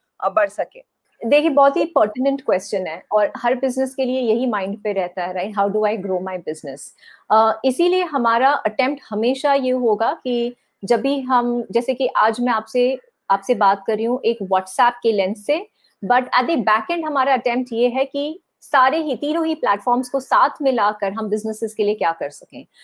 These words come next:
Speaker 2: तो अगर आप देखें यहाँ पे क्या हो रहा है, एक normal day and course में मेरा जो existence है WhatsApp पे चल ही रहा है,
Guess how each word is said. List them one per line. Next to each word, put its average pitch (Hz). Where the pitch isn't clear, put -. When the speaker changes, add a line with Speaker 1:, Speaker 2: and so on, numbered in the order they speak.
Speaker 2:
तो 311
अगर 294
आप 415
देखें 277
यहाँ 277
पे 302
क्या 262
हो 247
रहा 208
है, 214
एक 254
normal 254
day 285
and 311
course 262
में 277
मेरा 247
जो 277
existence 262
है 294
WhatsApp 240
पे 277
चल 226
ही 226
रहा 180
है, 160